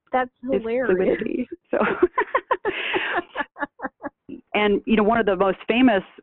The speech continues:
Speaker 2: of the, um, early era was Kitty Wells. But at the time, she was on the hayride with her husband, Johnny Wright, and sh-, it was Johnny and Jack. That was his musical partner. So Johnny and Jack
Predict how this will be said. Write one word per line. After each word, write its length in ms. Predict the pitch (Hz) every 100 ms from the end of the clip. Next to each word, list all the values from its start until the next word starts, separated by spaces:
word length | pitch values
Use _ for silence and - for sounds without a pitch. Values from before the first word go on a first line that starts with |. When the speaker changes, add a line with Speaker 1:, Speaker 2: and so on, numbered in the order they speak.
| - - _ _ _ _ _
Speaker 2:
of 180 | 180 170
the, 200 | 170 151 -
um, 500 | 165 165 156 147 - - -
early 300 | 262 277 202
era 420 | 160 147 143 190 - - - _ 170 - -
was 140 | 165 -
Kitty 160 | 208 175
Wells. 380 | 180 147 165 190 - _ _ - - -
But 100 | 185
at 100 | 202
the 100 | 214
time, 380 | - 415 254 214 -
she 100 | 247
was 160 | 214 196 -
on 200 | 208 208
the 80 |
hayride 560 | 185 196 196 190 190 175
with 340 | 175 165 165 - -
her 180 | - 175
husband, 520 | 220 247 220 240 240 - - -
Johnny 280 | 175 175 165
Wright, 360 | 240 240 233 - - - 175
and 300 | 175 175 -
sh-, 140 | - -
it 180 | 185 180
was 160 | 165 151
Johnny 380 | 196 208 208 190
and 180 | 180
Jack. 320 | 185 165 170 -
That 120 | -
was 100 | 170 -
his 140 | 170 185
musical 320 | 175 185 185
partner. 360 | 175 - 165 165
So 140 | 156 _ -
Johnny 320 | 196 202 208
and 160 | 202 185
Jack 360 | 180 170 175